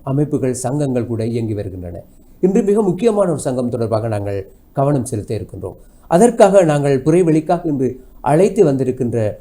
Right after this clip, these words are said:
ஆளுமையும் மிக முக்கியமான ஒருவர். அகில இலங்கை வை எம் எம் ஏ தேசிய தலைவர்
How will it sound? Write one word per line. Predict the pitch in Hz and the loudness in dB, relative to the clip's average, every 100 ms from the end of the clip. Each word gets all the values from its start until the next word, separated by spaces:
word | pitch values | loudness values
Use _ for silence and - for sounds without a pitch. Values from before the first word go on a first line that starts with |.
| - - | -18 -4
ஆளுமையும் | 135 151 170 135 107 104 - - | 2 4 4 2 0 -4 -10 -6
மிக | 160 156 165 | 0 2 2
முக்கியமான | 143 123 135 110 101 98 98 - - - | 0 0 0 0 -4 -6 -10 -14 -10 -2
ஒருவர். | 123 98 90 - - - - - - - - - - | 0 -2 -6 -14 -20 -20 -20 -20 -20 -20 -20 -20 2
அகில | 160 202 220 | 6 8 8
இலங்கை | 196 170 165 | 8 8 4
வை | 131 131 | 4 2
எம் | 139 | 2
எம் | 135 127 | 2 2
ஏ | 120 | 0
தேசிய | 113 147 147 143 123 | 0 0 2 0 0
தலைவர் | 117 110 131 180 | 0 2 0 -2